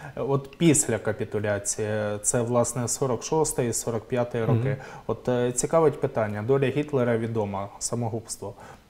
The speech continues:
Speaker 1: Е, доля, хоча виникають там певні дискусії, таке інше, але
Speaker 2: Ну,
Speaker 1: це,
Speaker 2: що він десь в
Speaker 1: е,
Speaker 2: Болівії,
Speaker 1: так,
Speaker 2: там,
Speaker 1: так, е,
Speaker 2: в
Speaker 1: по миру
Speaker 2: Аргентині,
Speaker 1: сто три
Speaker 2: там.
Speaker 1: роки. Ну, люди люблять конспірологію таку.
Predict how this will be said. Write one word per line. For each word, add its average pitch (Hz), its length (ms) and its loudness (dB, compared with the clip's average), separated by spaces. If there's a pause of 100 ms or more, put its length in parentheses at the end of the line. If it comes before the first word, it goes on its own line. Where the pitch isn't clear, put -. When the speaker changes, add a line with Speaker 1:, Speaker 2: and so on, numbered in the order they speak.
(100)
Speaker 1:
Е, 120 200 0
доля, 127 480 4
хоча 160 340 8
виникають 135 580 6
там 107 160 2
певні 113 560 2
дискусії, 139 540 6
таке 156 280 4
інше, 185 280 4
але 123 240 6
Speaker 2:
Ну, 180 80 10
Speaker 1:
це, 139 100 6
Speaker 2:
що 151 60 10
він 151 160 10
десь 131 200 10
в 120 80 6
Speaker 1:
е, 135 40 10
Speaker 2:
Болівії, 190 560 12
Speaker 1:
так, 151 260 10
Speaker 2:
там, 127 140 6
Speaker 1:
так, 147 220 8 (120)
е, 127 220 10
Speaker 2:
в 113 80 0
Speaker 1:
по 135 80 10
миру 139 120 8
Speaker 2:
Аргентині, 185 460 10
Speaker 1:
сто 165 140 12
три 139 100 10
Speaker 2:
там. 165 100 10
Speaker 1:
роки. 135 520 8
Ну, 165 100 4
люди 120 540 4
люблять 107 400 4
конспірологію 147 840 4
таку. 113 420 0